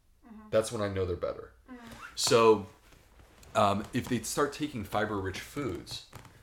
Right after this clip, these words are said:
Speaker 2: and they start dropping the fiber-rich foods in there, first of all, they're not moving things through. So the fiber just sits in there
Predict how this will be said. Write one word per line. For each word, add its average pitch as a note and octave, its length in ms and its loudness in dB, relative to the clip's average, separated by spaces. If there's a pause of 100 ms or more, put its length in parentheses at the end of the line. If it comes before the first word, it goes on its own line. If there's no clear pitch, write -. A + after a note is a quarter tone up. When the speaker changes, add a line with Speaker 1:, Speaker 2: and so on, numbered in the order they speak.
(140)
Speaker 2:
and G#2 100 -10
they G#2 60 -8
start A2 540 -4
dropping A2 420 -4
the F2+ 60 -6
fiber-rich G2 540 -2
foods A2 460 -12
in A2+ 200 -10
there, D#2+ 280 -8 (720)
first D3 280 -2
of F#2+ 100 -6
all, F2+ 420 -2 (280)
they're G#2 260 -4
not A2 260 -2
moving F#2+ 280 -6
things F2 320 -10
through. E2+ 420 -12
So - 160 -12
the F#2 100 -8
fiber G#2 380 -6
just F2 280 -12
sits - 340 -8
in B2 120 -8
there D3+ 280 -10